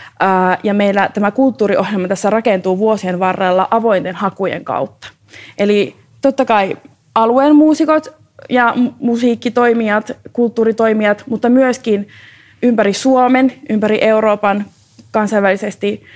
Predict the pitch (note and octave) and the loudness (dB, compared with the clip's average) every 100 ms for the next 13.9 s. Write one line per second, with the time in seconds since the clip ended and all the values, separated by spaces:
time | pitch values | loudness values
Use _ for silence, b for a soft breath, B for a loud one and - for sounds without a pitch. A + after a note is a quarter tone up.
0 | B B B - G3 F#3 F#3 G3 - - | B B B -2 0 2 0 -2 -6 -14
1 | _ _ A3+ G#3 G3 F#3+ F3+ F3+ - A#3 | _ _ -2 0 0 0 0 0 -2 -4
2 | F#3 - G#3+ G3+ C3+ G3 _ G#3 F#3+ G3+ | -6 -2 -2 -2 -6 -10 _ -6 -4 -6
3 | G#3+ G#3+ G3 - - - - - _ _ | -6 -2 -2 -2 -4 -2 -4 -10 _ _
4 | - G#3 G3 F#3+ - G3+ G#3 F3+ G3+ G3+ | -8 -2 -2 -2 -2 -2 -4 -4 -6 -8
5 | G3 - G#2+ A#3 A3+ - _ - - G#3+ | -6 -6 -6 -6 -8 -12 _ -20 -10 -4
6 | G#3 G#3+ A#3 A#3 A3+ - G3+ - _ - | -2 -2 -4 -4 -8 -6 -6 -8 _ -6
7 | A#3 - - A#3+ A#3+ B3 G#3+ - - A#3+ | -6 -8 -6 -4 -2 -2 -6 -14 -6 -4
8 | A#3 A3+ A#3+ A3 B3 B3+ C4 B3+ - A#3+ | 0 0 0 0 -2 0 0 0 -2 -2
9 | A3+ G#3+ A3 A#3+ A#3 A#3+ A#3+ A#3 A#3+ - | -2 -2 -2 -2 -6 -6 -2 -2 -2 -4
10 | A#3+ B3 B B B A3 A3+ D4 C4+ A3 | -2 -4 B B B 0 2 0 2 0
11 | G#3+ G#3+ A3 A3 G3 F#3+ F#3 F3+ - B | 0 0 -2 -2 -2 -4 -4 -4 -8 B
12 | B B - G#3 G#3 A3+ A3 F#3 G3 F#3+ | B B -2 0 0 0 0 0 -2 -4
13 | - F3+ G3 - - - F#3 F3+ E3 | -4 -4 -4 -6 -12 -8 -6 -2 -4